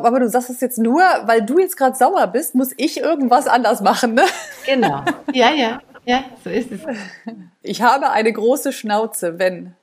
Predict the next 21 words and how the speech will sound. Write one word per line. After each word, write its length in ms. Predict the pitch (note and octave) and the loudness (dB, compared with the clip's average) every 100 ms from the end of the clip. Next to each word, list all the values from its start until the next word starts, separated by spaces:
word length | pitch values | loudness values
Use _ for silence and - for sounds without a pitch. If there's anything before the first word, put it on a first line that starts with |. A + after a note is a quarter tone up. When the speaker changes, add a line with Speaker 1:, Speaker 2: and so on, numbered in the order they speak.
| _ _ _ - | _ _ _ -2
Speaker 2:
Wenn 160 | C4 | 2
Unrecht 440 | C4 C4+ C4+ C#4+ - | 4 4 2 0 -6
getan 460 | D4 C#4 C#4 D#4 | -8 -6 -4 -4
wird, 360 | D#4+ A4+ A4+ - _ _ _ _ G#3+ | -4 -4 -8 -16 _ _ _ _ -12
wenn 200 | A3+ A3 | -8 -6
ich 100 | A3 | -4
das 180 | A3 A3 | -6 -8
Gefühl 320 | A3 G#3+ B3 | -8 -4 2
habe, 120 | A#3 A#3 | 2 2
dass 200 | G#3 - | -2 -2
irgendjemandem, 680 | D3 A3+ A#3 A3 G#3+ G#3+ G#3+ | 0 2 0 0 -2 0 -2
nicht 180 | G#3 | -2
nur 120 | G#3 F3 | -2 -2
meinen 220 | D#3+ F#3+ A3+ | -2 -2 -4
Kindern, 360 | A#3+ A3+ A3 | -2 0 0
auch 120 | F3+ E3 | -2 -4
anderen 360 | F3 G#3+ A#3+ | -4 -4 -4
Kindern, 360 | A#3 B3+ A#3+ G#3 | -6 -4 -2 0
anderen 340 | F#3+ G3 F#3+ | 0 0 0
Menschen, 640 | F#3+ G#3+ B3 - A#3 G#3+ G3 | 0 0 -2 -2 -2 -2 -2
wenn, 560 | G3 F#3+ F#3+ F#3 - | -2 -2 -4 -6 -16